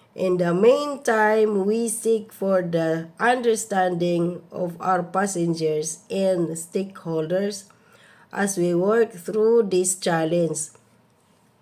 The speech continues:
Wala naman tayong nababalita ang ganito lagi, no? Noong panahon ng administrasyon ni Duterte sa loob ng kanyang six, ah, six years. Walang ganito.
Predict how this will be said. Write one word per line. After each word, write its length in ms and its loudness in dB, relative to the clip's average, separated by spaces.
Wala 240 0
naman 240 6
tayong 240 4
nababalita 560 4
ang 80 4
ganito 400 2
lagi, 480 0
no? 240 0
Noong 240 -2
panahon 560 2
ng 160 0
administrasyon 880 -2
ni 160 2
Duterte 880 -4
sa 160 -4
loob 240 0
ng 160 0
kanyang 400 -4
six, 400 -8
ah, 320 -8
six 400 -8
years. 480 -12
Walang 320 -2
ganito. 400 -8